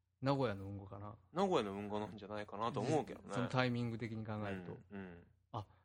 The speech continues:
Speaker 1: そしたらもしかすると、
Speaker 2: もしかすると、
Speaker 1: 中川、
Speaker 2: 中川運河なのかなって思って。
Speaker 1: <laughs>
Speaker 2: で、そう思うと、
Speaker 1: うん。
Speaker 2: あのー、で、あの、最初に就職する時もさ、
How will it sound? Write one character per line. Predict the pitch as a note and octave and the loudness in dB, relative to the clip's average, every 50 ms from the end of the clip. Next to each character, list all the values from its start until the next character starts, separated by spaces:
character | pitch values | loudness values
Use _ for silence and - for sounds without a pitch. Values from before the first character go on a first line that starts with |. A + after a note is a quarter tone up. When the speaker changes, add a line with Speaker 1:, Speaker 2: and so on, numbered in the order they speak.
| _ _ | _ _
Speaker 1:
そ | - E3+ | -2 -2
し | E3+ - | 0 2
た | F3+ D3 | 2 4
ら | A#2+ G#2+ G#2 - - | 4 2 0 -2 -4
も | D#3 C3 C#3 D3+ | 0 2 2 2
し | D3 | 2
か | - C3 A2+ | 0 -2 -4
す | - - | -2 -4
る | B2+ B2+ C#3 | -4 -4 -4
と、 | D#3 E3+ | 0 2
Speaker 2:
も | E3+ E3+ E3+ | 4 4 4
し | E3+ | 4
か | D3 A#2+ | 4 2
す | - - | 0 -2
る | A2 G#2+ | -4 -2
と、 | - - D3+ C3 A2 - - - - - - - | 2 6 6 6 6 4 -2 -10 -20 -20 -14 -4
Speaker 1:
中 | - C3+ A#2 B2 - C3+ | 0 0 2 4 4 2
川、 | - - D#3+ C3+ A#2+ G#2+ A#2+ | 4 6 4 4 4 2 2
Speaker 2:
中 | B2+ - - C3+ D3 | 0 2 2 2 2
川 | C#3 E3 D#3 | 6 6 6
運 | D#3 D#3+ E3 | 6 6 4
河 | C3+ A2 | 2 2
な | G2 G2 | 0 0
の | G2 F#2+ | -2 -2
か | - F#2 | -2 2
な | G#2 A2+ A#2+ | 4 6 6
っ | - | 6
て | D4+ | 6
思 | D#4 - | 4 2
っ | - - - - D#3+ - | 2 -2 -4 -4 -4 -4
て。 | F#2 F#2 F#2 - - - - | -2 -4 -6 -6 -10 -14 -20
Speaker 1:
<laughs> | _ | _
Speaker 2:
で、 | C3 G3 A#3+ A3 D3+ - - - - - - - - - | 4 6 8 8 8 6 2 -4 -14 -20 -20 -20 -18 2
そ | - A3 | 6 6
う | A3+ | 8
思 | A#3 A#3+ A3+ E3 | 10 10 8 8
う | A2 | 8
と、 | - C3+ C3 A#2+ G#2+ - | 6 6 8 8 8 8
Speaker 1:
う | C#3+ | 6
ん。 | B2+ A2 G#2 G#2+ - | 4 4 2 -2 2
Speaker 2:
あ | A2+ A2 G#2+ G#2 | 6 6 6 6
の | G2+ G2+ G2 G2 F#2+ G2 F#2+ G2 G2 F#2+ F#2+ F#2+ F#2+ F#2+ F#2+ F#2 F#2+ - - - _ _ _ _ _ _ _ _ _ _ _ | 6 2 0 -2 -2 -2 -2 -2 -4 -4 -4 -6 -6 -6 -6 -8 -10 -12 -14 -18 _ _ _ _ _ _ _ _ _ _ _
ー、 | D#3+ | 4
で、 | D3+ - | 6 6
あ | D#3 | 6
の、 | D#3+ E3+ E3+ D#3 - - | 6 6 4 2 2 0
最 | - - G#3+ A3+ | 4 6 8 8
初 | A3+ A#3+ | 8 6
に | A3 G#3+ | 4 6
就 | - A3 A3 | 4 4 4
職 | G#3 A3+ - | 4 2 2
す | - A3 | 2 0
る | G3+ | 2
時 | G3 G#3+ F#3 C#3+ | 2 2 2 2
も | G#2 G2+ | 0 0
さ、 | - A2 G2+ F#2 F#2 - | 2 4 4 4 4 2